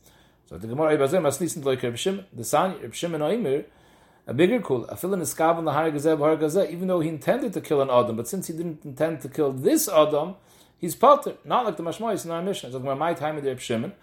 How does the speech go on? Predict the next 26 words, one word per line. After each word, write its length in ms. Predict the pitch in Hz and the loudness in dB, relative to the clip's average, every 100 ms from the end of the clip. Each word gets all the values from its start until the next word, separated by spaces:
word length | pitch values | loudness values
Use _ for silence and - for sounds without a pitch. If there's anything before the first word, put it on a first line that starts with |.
| - - - _ - | -20 -20 -20 _ -6
The 100 | - | -2
Omar 220 | 175 170 | 0 0
Kro, 500 | - 185 196 151 156 - - _ - | 2 4 6 4 2 -4 -20 _ -8
Hashor 400 | 131 - 196 180 | -6 0 0 2
Yisokol, 640 | 156 123 131 120 139 185 - _ _ _ - | -2 2 2 2 0 -6 -8 _ _ _ -8
the 80 | |
Gamba 340 | 127 170 185 180 | 0 2 4 4
Olav 400 | 190 233 196 165 | 4 4 4 2
Yumas. 600 | 190 254 226 - - - _ _ _ _ | 0 -2 -4 -6 -12 -14 _ _ _ _
So 160 | - 147 | -10 -4
Mele, 480 | 151 214 190 170 | 2 2 2 0
we 140 | 160 151 | 0 0
dash 420 | 147 170 220 - | 2 2 0 -2
in 80 | 165 | -2
a 60 | |
Hekesh 440 | 165 196 214 147 127 | 2 2 0 -6 -4
that 180 | 131 131 | -6 -4
the 80 | 139 | -8
Skile, 800 | 123 - - 226 233 175 175 170 - - _ | -6 -8 -8 -4 0 0 0 -6 -18 -20 _
Kemises 480 | - 143 202 208 170 | -6 -4 -2 -2 0
Habailim, 640 | 170 156 175 240 196 170 | 0 4 4 4 0 -4
Kach 280 | 156 160 151 | -2 -2 -2
Mises 420 | 170 220 180 165 | -4 -6 -4 -4
Hashor, 420 | 170 160 208 214 196 - _ _ _ | -4 0 2 2 -2 -14 _ _ _
Ma 340 | - 143 185 156 | -2 4 4 6
Bailim 720 | 156 180 180 165 156 143 139 | 6 6 4 2 0 -2 -6